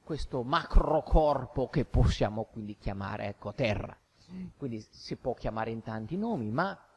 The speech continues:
c'è una parte invisibile che è dentro, quindi possiamo definire il piano dimensionale, quindi terrestre, che si occupa di fare, ecco, delle cose.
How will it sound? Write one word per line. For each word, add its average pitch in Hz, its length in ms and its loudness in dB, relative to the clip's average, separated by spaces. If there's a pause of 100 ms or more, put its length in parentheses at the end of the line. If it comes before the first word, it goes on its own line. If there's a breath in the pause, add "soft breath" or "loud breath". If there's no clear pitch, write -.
(320)
c'è - 360 -4 (220)
una 110 220 -8
parte 113 760 2 (840)
invisibile 143 920 0
che 143 380 2
è - 360 -6
dentro, 135 760 4 (100)
quindi 101 480 -4 (240)
possiamo 120 300 -8
definire 127 460 -6 (260)
il 156 260 0
piano 208 380 2
dimensionale, 131 1080 -2
quindi 110 220 -8
terrestre, 156 760 0 (460 soft breath)
che 240 200 4
si - 240 8
occupa 208 580 0
di 160 120 2
fare, 107 360 -2
ecco, 131 200 -8
delle 120 300 -2
cose. 104 640 -8